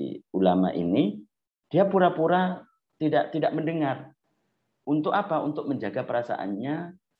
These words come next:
supaya dia itu tidak malu. Akhirnya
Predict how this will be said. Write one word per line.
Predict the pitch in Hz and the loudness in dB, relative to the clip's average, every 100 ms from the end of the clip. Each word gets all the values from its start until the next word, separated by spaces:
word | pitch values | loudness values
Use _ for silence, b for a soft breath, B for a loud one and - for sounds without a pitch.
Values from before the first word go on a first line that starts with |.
| _ | _
supaya | 127 110 107 101 104 123 175 220 - _ _ _ _ | -6 0 2 4 2 2 0 -6 -12 _ _ _ _
dia | 123 127 - | -2 -2 -2
itu | 127 - 156 | -6 -8 -6
tidak | 131 139 | -2 -2
malu. | 131 147 151 120 101 71 - _ _ _ _ _ _ _ | 0 2 2 2 -2 -8 -20 _ _ _ _ _ _ _
Akhirnya | 113 147 147 | -2 -2 -2